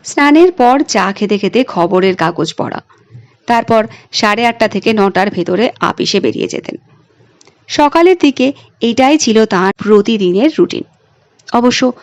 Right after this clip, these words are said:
ছুটির দিনগুলো এই রুটিনের বাইরে। সেসব দিনে তিনি একটু আধটু অনিয়ম করতেন।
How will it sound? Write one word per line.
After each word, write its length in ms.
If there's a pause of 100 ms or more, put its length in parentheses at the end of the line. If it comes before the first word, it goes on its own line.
(160)
ছুটির 380
দিনগুলো 560
এই 180
রুটিনের 420
বাইরে। 320 (300)
সেসব 500
দিনে 320 (300)
তিনি 240 (100)
একটু 360
আধটু 460
অনিয়ম 360
করতেন। 420